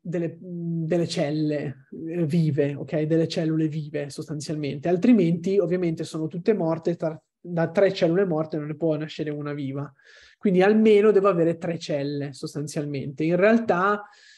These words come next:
eh, possiamo definirlo noi quante ne vogliamo di partenza.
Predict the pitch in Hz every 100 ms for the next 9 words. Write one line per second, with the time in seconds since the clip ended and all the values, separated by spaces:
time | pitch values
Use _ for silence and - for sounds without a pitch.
0 | _ - 170 165 160 175 175 175 165 170
1 | 165 165 156 170 202 175 160 165 170 160
2 | 143 156 151 156 156 151 151 151 160 147
3 | - 151 139 139 - 143